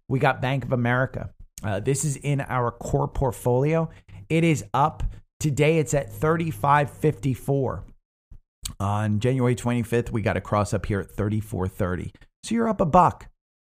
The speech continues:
Not bad. Pfizer, we had a cross up, and this was a beaten down stock. And I said I wasn't sure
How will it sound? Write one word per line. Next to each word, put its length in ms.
Not 240
bad. 300
Pfizer, 520
we 120
had 100
a 60
cross 420
up, 220
and 200
this 160
was 160
a 80
beaten 580
down 280
stock. 400
And 100
I 60
said 260
I 140
wasn't 380
sure 380